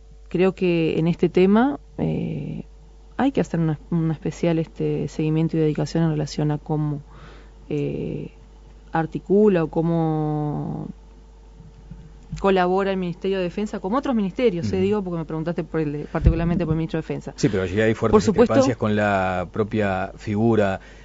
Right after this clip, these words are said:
Speaker 2: Eh, ¿tú consideras, por ejemplo, que es sano que continúe Fernández Huidobro a su cargo,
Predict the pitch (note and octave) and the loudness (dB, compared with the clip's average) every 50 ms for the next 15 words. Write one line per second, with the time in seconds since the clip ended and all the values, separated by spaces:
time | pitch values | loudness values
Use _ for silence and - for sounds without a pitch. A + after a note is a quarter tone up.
0 | - - F#2+ G2 - - A#2+ C#3 C3+ A#2 C3 C3+ C3 A#2 C3 A#2 A2 C3+ C3+ B2+ | -12 -8 -8 -6 -6 -4 -2 0 0 0 2 0 0 0 -2 -2 -2 0 -2 -2
1 | G#2+ A#2 B2 B2 - D3 C#3+ C#3+ D3 C3+ - C#3 C#3 A2+ B2+ A#2 A2 - A2+ A#2 | 0 0 -2 0 0 0 2 2 0 -2 -2 -4 -2 0 0 -2 0 0 0 2
2 | B2+ C3 B2 A2 - A2 A2 A2 G#2 - A#2 A2 A2 A#2+ A2+ A2+ G#2 - A#2+ A#2 | 2 0 0 -2 -4 -4 -4 -4 -4 -4 -4 -2 0 0 0 0 -2 -2 -4 0
3 | C#3+ D3+ D#3 D3+ D#3 | 2 4 4 4 2